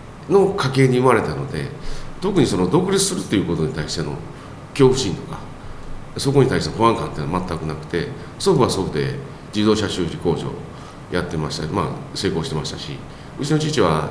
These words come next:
えーと、鉄工所、あの、鉄骨の骨、骨組みを作る、そういう事業をやってて、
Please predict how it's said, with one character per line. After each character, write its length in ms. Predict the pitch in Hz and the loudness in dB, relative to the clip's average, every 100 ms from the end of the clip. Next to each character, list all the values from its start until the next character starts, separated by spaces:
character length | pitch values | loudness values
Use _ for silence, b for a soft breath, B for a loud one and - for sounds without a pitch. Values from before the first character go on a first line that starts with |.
| 78 | -4
え 100 | 80 | -4
ー 100 | 67 | -4
と、 220 | 71 71 - B B B B - | -4 -6 -8 B B B B -2
鉄 140 | 120 | 0
工 100 | 113 | 0
所、 180 | 92 73 - - - - | -2 -4 -8 -12 -14 -10
あ 60 | 67 | -8
の、 200 | 85 85 | -4 -4
鉄 200 | 85 95 | -4 -4
骨 280 | 92 90 85 | -4 -2 0
の 80 | |
骨、 220 | 87 104 98 | 2 2 2
骨 320 | 85 104 98 | 2 2 4
組 140 | 90 | 4
み 60 | 85 | 2
を 40 | |
作 140 | 80 - 69 67 B B B B | 0 -6 -6 -8 B B B B
る、 80 | 107 | -6
そ 180 | 87 107 | -2 2
う 40 | |
い 140 | 101 90 | 4 4
う 20 | |
事 160 | 90 85 | 2 0
業 120 | 71 | 0
を 60 | |
や 80 | 69 | 0
っ 40 | 69 - - | -2 -4 -6
て 80 | |
て、 120 | 80 | -6